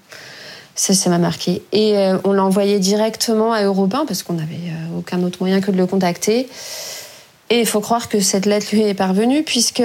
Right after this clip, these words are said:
bah, je m'en souviens très, très bien. C'était le jour de mes dix-sept ans, on est le neuf novembre deux mille un. Et j'ai mon téléphone qui sonne. Et, euh, ça me dit, euh, « Voilà, c'est Gérard Miller, vous m'avez écrit, vous voulez qu'on se voit ? »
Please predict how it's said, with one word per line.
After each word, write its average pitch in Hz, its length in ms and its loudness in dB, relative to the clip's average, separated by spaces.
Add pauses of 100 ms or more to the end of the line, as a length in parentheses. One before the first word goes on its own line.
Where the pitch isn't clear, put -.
(200)
bah, 202 220 2
je 196 100 2
m'en 196 80 4
souviens 196 320 0
très, 226 260 -2
très 226 220 0
bien. 226 280 2
C'était 196 280 0
le 185 60 2
jour 208 160 2
de 220 60 2
mes 208 100 2
dix-sept 190 420 0
ans, 226 140 2
on - 20 2
est 202 80 2
le 180 80 2
neuf 185 240 0
novembre 196 320 2
deux 214 80 2
mille 202 180 2
un. 202 160 2 (440)
Et 196 80 2
j'ai 185 100 4
mon 185 140 2
téléphone 208 320 0
qui 214 160 -2
sonne. 196 400 0 (960)
Et, 233 240 4
euh, 202 1040 2
ça 208 140 -2
me 202 80 4
dit, 220 240 2
euh, « 196 240 2
Voilà, 190 340 0
c'est 190 180 0
Gérard 226 260 2
Miller, 202 280 2
vous 214 140 2
m'avez 196 240 2
écrit, 196 300 -2
vous 226 80 -2
voulez 202 180 2
qu'on 208 160 0
se 185 80 0
voit ? » 175 240 -2